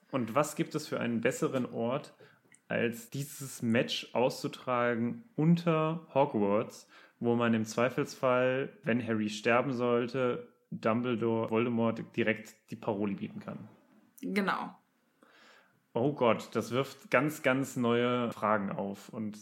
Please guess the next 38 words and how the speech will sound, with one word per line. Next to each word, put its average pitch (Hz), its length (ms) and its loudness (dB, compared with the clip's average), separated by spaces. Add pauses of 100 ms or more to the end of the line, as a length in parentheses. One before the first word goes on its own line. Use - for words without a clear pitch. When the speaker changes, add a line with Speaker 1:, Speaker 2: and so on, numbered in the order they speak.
Speaker 1:
das 113 600 -6 (440)
macht 117 320 -4
ihn 113 320 -6
kaputt, - 480 -6 (140)
bisschen 107 300 -4
den 101 140 -6
Dumbledore. 98 500 -6
Dumbledore 131 520 6
übrigens 117 560 -2
ist 117 180 -6
ja 113 360 -4
auch, 117 280 -6 (640)
wo 113 180 0
wir 107 100 2
gerade 107 260 0
es 107 80 -4
von 110 260 -4
Personen 110 440 -2
hatten, 113 240 -2
die 107 100 0
sich 104 180 -6
nicht 104 160 -4
weiterentwickeln, 110 800 -2 (260)
ist - 260 -4
eine 92 200 -2
von 95 180 -10
diesen. 90 340 -10 (280)
Dumbledore 147 460 2
ist 117 100 -6
von 113 200 -4
Anfang 156 400 2
an 117 300 0
bis 156 240 0
zum 165 180 2
Ende 135 460 -2 (380)
total 156 920 0
krasser 147 640 0
Übertyp. 147 800 2